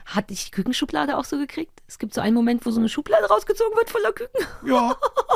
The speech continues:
Speaker 1: Ein Teil von mir dachte, ich will auch eine Kükenschublade und dann war ich nicht sicher, ob man das heute überhaupt noch darf.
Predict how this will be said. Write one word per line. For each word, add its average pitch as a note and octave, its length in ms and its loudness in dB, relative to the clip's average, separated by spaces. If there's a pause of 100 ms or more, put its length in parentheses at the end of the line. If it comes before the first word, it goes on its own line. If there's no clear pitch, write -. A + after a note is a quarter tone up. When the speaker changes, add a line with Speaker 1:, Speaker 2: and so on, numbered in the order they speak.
Speaker 1:
Ein G#5+ 480 -2
Teil A#4+ 240 4
von B4 100 2 (100)
mir A4+ 60 6 (100)
dachte, - 180 4
ich F#4 120 2
will A4 160 6
auch F#4 60 2
eine F#4 120 0
Kükenschublade D4 680 4
und A#3+ 80 2
dann A3+ 160 4
war G#3+ 100 4
ich F3+ 60 -2
nicht G3+ 140 0
sicher, F#3+ 220 2
ob - 100 -4
man F3 160 2
das F3 140 2
heute F3 200 0
überhaupt D3+ 180 0
noch D3+ 100 0
darf. F#3 280 0